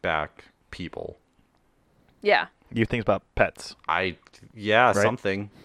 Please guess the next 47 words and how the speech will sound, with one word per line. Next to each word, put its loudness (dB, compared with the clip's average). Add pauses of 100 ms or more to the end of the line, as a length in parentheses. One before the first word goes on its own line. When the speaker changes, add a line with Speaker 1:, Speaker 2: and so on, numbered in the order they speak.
(180)
Speaker 1:
Because -14
Pet -2
Sematary 2
and, -4
like, -4
it, -6
in -10
the -6
first -6
trailer, -4
it -10
shows, -10
like, -8
the -8 (600)
creepy -8
kids -6
marching -8 (360)
in -8
the -6
woods. -4
So, -4
like, -4
Speaker 2:
Mm-hmm. -10
Speaker 1:
that, -2 (120)
I, -2 (440)
that -2
would -2
have -10
been -8
my -6
guess, 0
yeah. -2 (200)
Speaker 3:
By 4
the -2
way, 2
they -2
try 2
to -2
make -2
that, 6
that 0
thing -6
in -12
the -10
movie -6
so -4
creepy, -8